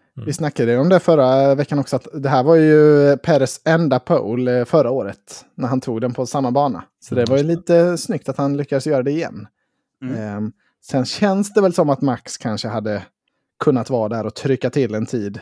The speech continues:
Speaker 2: Jag tror väl att Max tid i, i Q ett var väl inte så hemskt långt ifrån.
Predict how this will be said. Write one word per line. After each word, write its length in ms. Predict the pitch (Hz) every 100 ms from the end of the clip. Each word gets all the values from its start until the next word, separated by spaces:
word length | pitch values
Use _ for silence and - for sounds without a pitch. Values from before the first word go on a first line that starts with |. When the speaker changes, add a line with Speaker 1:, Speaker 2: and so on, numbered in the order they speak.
| _
Speaker 2:
Jag 140 | 139
tror 320 | - 202 143 107
väl 120 | 131
att 100 | 165
Max 480 | 202 170 - - - - _ _ -
tid 340 | 156 127 123
i, 420 | 131 127 127 123 - _ _ _ _ _
i 100 | 147
Q 340 | - 160 131
ett 140 | 107 -
var 100 | 151
väl 100 | 151
inte 140 | 165
så 140 | - 131
hemskt 540 | - 135 95 123 -
långt 340 | 185 117 117
ifrån. 480 | 135 - 104 101 104